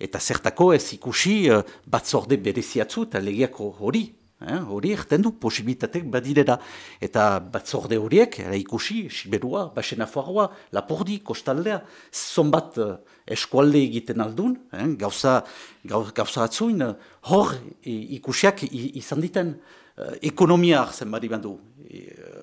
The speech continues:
egun, eh, ekonomiak, eh, Akitaniak, eh, ekonomia, eh, ekonomiaz okupatzen da, eh, departamentia ekono-, ekonomiaz okupatzen da, herri elkargoek ekonomiaz, eh, o-, okupatzen dira.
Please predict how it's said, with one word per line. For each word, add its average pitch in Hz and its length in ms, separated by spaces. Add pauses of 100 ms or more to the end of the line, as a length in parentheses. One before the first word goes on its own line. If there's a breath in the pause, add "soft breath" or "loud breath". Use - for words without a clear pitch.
(100)
egun, 180 300
eh, 110 380
ekonomiak, 120 540
eh, - 640
Akitaniak, 156 600
eh, 110 240
ekonomia, 117 480
eh, 107 380
ekonomiaz 113 500
okupatzen 170 440
da, 156 180 (260 loud breath)
eh, 87 120
departamentia 117 580
ekono-, 113 420
ekonomiaz 113 540
okupatzen - 440
da, 175 220
herri 117 240
elkargoek 113 460
ekonomiaz, 131 560 (260 loud breath)
eh, 104 640
o-, 117 220 (100)
okupatzen 143 440
dira. 202 280